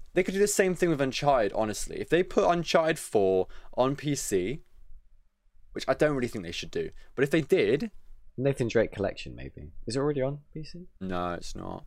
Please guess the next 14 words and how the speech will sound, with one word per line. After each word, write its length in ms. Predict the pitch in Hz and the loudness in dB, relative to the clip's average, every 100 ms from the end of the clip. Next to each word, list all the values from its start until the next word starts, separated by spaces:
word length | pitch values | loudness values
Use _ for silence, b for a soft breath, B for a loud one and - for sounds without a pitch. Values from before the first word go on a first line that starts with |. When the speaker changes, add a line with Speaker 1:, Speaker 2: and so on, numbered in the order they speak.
| - | -14
Speaker 2:
No. 280 | 95 80 73 76 - - - | -12 -10 -10 -14 -18 -8 2
Speaker 1:
Nathan 280 | 233 240 208 | 2 4 4
Drake 220 | 214 - | 2 4
Collection. 440 | 135 - - - - b | 2 0 -4 -12 -16 b
They 80 | 143 | 0
get 180 | 143 170 | 2 2
that 100 | 170 | 4
on 120 | 143 | 2
P 180 | 113 110 | 0 -8
C. 260 | - 90 90 | -8 -8 -2
That's 180 | - 147 | 0 0
a 40 | |
good 100 | - | -4
idea. 260 | 85 - - | -8 -8 -12